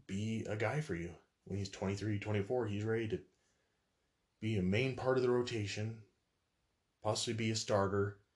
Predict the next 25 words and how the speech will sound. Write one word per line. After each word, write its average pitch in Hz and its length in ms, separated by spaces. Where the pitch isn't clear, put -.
be 90 80
ready 107 220
to 107 60
go. 104 440
'Cause - 140
Troy 120 180
Brown 127 220
Junior 123 280
brings 110 340
you 101 160
a 90 40
lot 104 240
of, 101 60
a - 420
lot 104 140
of 98 60
guy, 90 240
uh, 98 180
a - 20
lot 98 200
of 107 80
stuff. 87 300
He's, 90 400
and 110 420
he's 110 300